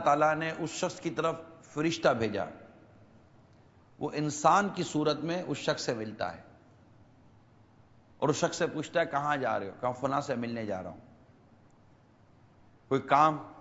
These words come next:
"نہیں۔" "کوئی رشتہ داری؟" "نہیں۔"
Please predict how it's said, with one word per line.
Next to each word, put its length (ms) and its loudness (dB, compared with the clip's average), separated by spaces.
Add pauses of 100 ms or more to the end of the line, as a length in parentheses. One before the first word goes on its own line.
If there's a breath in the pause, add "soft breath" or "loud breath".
(240)
"نہیں۔" 260 -4 (720)
"کوئی 220 2
رشتہ 220 -2 (120)
داری؟" 240 4 (380)
"نہیں۔" 260 -4